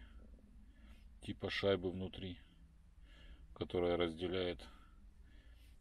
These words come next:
элементы. Ну, в принципе, они очень даже похожи. Вот. Здесь даже есть Онсале.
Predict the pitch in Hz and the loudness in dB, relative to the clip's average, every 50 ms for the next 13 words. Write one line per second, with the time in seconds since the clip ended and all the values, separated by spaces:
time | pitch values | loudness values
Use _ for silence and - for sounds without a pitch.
0 | - - 90 87 92 90 90 90 90 87 82 78 - 90 82 - - - - - | -8 -4 0 2 2 2 2 0 0 -2 -2 -2 -4 -4 -4 -6 -8 -12 -8 -4
1 | 180 180 117 - - 147 156 127 - - - 120 113 113 117 113 113 113 104 - | 0 0 0 0 0 0 0 0 0 6 10 10 12 12 12 12 12 10 10 8
2 | - 98 95 110 - - - - - - - - 147 117 107 - 104 104 98 - | 4 2 2 6 6 6 6 4 0 2 12 12 12 12 12 10 8 6 6 6
3 | 98 92 - - - - - - - - - - - - - - - - - - | 2 0 -2 -8 -14 -16 -14 -14 -14 -14 -12 -12 -12 -10 -10 -8 -8 -8 -8 -10
4 | - - - - - - - - - - - - - - - - - - - - | -10 -12 -14 -14 -14 -14 -14 -14 -16 -16 -18 -18 -18 -18 -18 -18 -16 -10 -10 -10
5 | - - - - - 95 95 90 82 82 82 80 - - - - - - - - | -10 -10 -12 -14 -10 -6 -6 -4 -2 -2 -2 -2 -4 -6 -8 -8 -10 -14 -14 -12
6 | - - - - - - - - - - - - - - - - 90 85 90 98 | -12 -12 -12 -12 -14 -14 -14 -14 -14 -14 -14 -14 -16 -14 -8 -6 -6 -4 0 2
7 | 107 107 98 90 101 101 92 90 95 95 92 92 98 110 110 101 - - - - | 2 2 2 2 2 2 2 4 2 0 2 4 4 4 4 4 2 -4 -6 -6
8 | - - - - - - - - - - - - - - - - - - - - | -6 -6 -10 -12 -12 -14 -12 -14 -16 -16 -16 -16 -16 -16 -16 -14 -16 -14 -14 -14
9 | - - - - - - - 87 87 87 85 85 85 - - - - 113 120 127 | -14 -14 -14 -14 -8 2 8 10 10 10 10 6 0 -2 -2 6 8 10 10 10
10 | 117 90 - - | 8 6 2 0